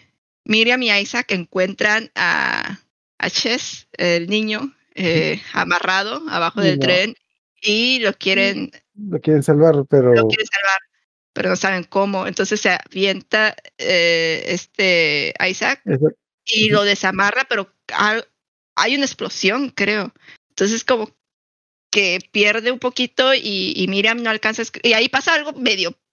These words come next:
Speaker 1: medio
Speaker 2: Ajá.
Speaker 1: loco, medio raro, porque se van a caer y el vino los alcanza a amarrar con una soga y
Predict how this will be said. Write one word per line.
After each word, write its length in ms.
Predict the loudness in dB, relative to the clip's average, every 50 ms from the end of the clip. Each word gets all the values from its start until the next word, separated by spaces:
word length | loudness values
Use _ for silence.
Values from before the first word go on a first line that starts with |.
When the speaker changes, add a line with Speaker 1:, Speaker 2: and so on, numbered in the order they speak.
| _ _
Speaker 1:
medio 440 | -4 -2 -2 0 0 0 0 0 0
Speaker 2:
Ajá. 80 | -2 -4 -4 _
Speaker 1:
loco, 520 | 0 4 4 4 2 0 _ -2 0 0 2
medio 500 | 2 2 2 0 0 -2 -2 -2 -2 -2
raro, 580 | -4 -4 -2 0 0 0 0 -2 -4 -6 -6 -8 -12 -16 -18 -20 -20 -20 _ _ _
porque 1080 | -2 0 0 0 -4 _ _ 0 2 2 4 4 4 2 2 2 0 0 -2 -4 -8 -14 -16
se 260 | -8 -4 -2 -2 0
van 200 | 0 0 0 -2
a 160 | -4 -4 _
caer 500 | -4 -2 0 2 2 2 2 2 0 0 -2 -4 -8 _ _ _ _ _ _ _ _ _ _ _ _ _ _ _ _ _ _ _ _ _ _ _ _ _ _
y 220 | -2 2 4 4
el 420 | 4 4 2 0 0 -2 -4 -6 -10 _ _ _
vino 600 | -4 0 0 0 0 0 -2 -2 0 0 -2 -2 -4 -2
los 240 | -2 -2 -2 0 -2
alcanza 460 | -2 0 0 -2 -2 -2 -2 -4 -4
a 20 |
amarrar 440 | -2 0 -2 -2 0 -2 -2 -4 -4
con 120 | -6 -4 -2
una 220 | -2 0 0 -2 -2
soga 580 | -4 -6 -4 -2 -2 0 0 0 -2 -2 -4 -6 _ _ _ _ _ _ _ _ _ _ _ _ _ _ _ _ _ _ _ _ _ _ _ _ _
y 640 | 0 2 4 4 4 2 2 2 2 4 4 4 4